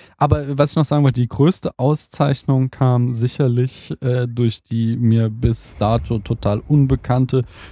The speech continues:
Zeitschrift Sight and Sound, die alle zehn Jahre die besten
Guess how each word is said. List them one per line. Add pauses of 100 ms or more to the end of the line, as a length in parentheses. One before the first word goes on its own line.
Zeitschrift
Sight
and
Sound, (680)
die (420)
alle
zehn
Jahre
die
besten